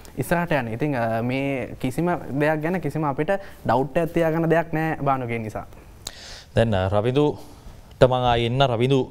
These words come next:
Speaker 2: ඔබ හඳුන්වා දෙනවා ශ්‍රී ලාංකික තරුණ තරුණියන් අන්තර්ජාල ව්‍යවසායකින් බවට පත් කිරීමේ ජාතික ව්‍යාපෘතියක්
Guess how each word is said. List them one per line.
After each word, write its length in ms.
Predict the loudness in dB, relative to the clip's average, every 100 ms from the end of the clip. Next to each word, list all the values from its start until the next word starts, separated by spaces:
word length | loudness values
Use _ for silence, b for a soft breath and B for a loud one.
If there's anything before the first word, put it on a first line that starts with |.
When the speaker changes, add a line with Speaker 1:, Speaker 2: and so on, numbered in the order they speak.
| -8 -20 0
Speaker 2:
ඔබ 180 | 2 4
හඳුන්වා 580 | 2 4 2 4 4 4
දෙනවා 480 | 2 2 4 2
ශ්‍රී 200 | 0 0
ලාංකික 540 | 2 4 2 0 0 0
තරුණ 280 | 2 0 0
තරුණියන් 500 | 0 0 2 2 2
අන්තර්ජාල 560 | 0 0 0 2 2 2
ව්‍යවසායකින් 600 | 0 0 0 0 0 0
බවට 240 | 0 0
පත් 180 | -4 -4
කිරීමේ 380 | -2 -2 -2 -2
ජාතික 360 | -2 -4 -2 -2
ව්‍යාපෘතියක් 680 | 0 0 0 -2 0 0